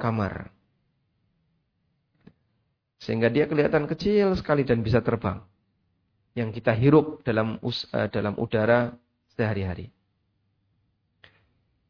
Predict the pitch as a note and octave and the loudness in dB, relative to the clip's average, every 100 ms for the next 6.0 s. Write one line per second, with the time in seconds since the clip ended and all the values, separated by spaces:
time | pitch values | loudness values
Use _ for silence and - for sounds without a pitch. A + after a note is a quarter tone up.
0 | _ - F3+ E3+ F3 E3+ D3+ A3 A#3 D3 | _ 8 10 10 10 8 10 8 10 10
1 | D3 D#3 D#3 - A3 F#3 E3 D#3+ D3 C#3 | 10 10 6 6 8 8 8 10 10 8
2 | C3+ B2 A2 - F#3 F#3 D3+ A#2+ A2 G#2+ | 8 6 4 4 6 8 6 4 2 2
3 | A2 - A#2 G#2 F#2+ F#2 F2+ - _ _ | -2 -2 -2 -2 -2 -6 -8 -14 _ _
4 | - C3 C#3 E3+ E3+ F3 D#3 D3 E3+ E3 | -2 -2 2 2 2 2 0 -4 -2 -2
5 | E3+ E3+ D#3+ F#3 F#3 - A#3 A#3 E3 B2+ | -2 -4 -4 -4 -4 -2 6 6 6 0